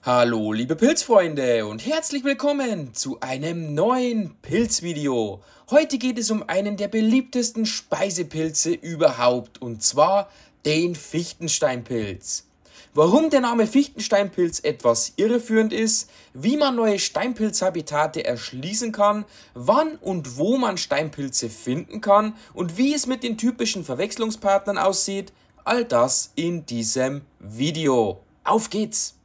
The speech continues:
Die wahrscheinlich wichtigste Frage vorweg, wann geht's denn überhaupt los? Wie war's denn in den letzten Jahren? Los geht es bei den Fichtensteinpilzen bei uns in Oberbayern meistens im Juni.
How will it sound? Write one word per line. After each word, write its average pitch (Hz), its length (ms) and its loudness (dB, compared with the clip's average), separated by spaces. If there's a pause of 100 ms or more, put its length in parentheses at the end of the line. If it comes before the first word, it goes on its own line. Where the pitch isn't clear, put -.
(680)
Die 175 120 4
wahrscheinlich 175 440 6
wichtigste 214 400 0
Frage 156 340 4
vorweg, 143 440 2
wann 147 180 2
geht's 185 260 0
denn 180 160 6
überhaupt 131 600 -2
los? 139 440 0 (200)
Wie 180 240 2
war's 202 260 2
denn 196 160 4
in 156 180 0
den 165 140 6
letzten 175 400 0
Jahren? 104 460 0 (500)
Los 165 480 4
geht 226 220 -6
es 196 100 0
bei 170 120 2
den 170 120 2
Fichtensteinpilzen 185 1080 4
bei 151 120 0
uns 143 160 0
in 139 140 -2
Oberbayern 151 720 4
meistens 123 540 0
im 139 180 -4
Juni. 117 600 -2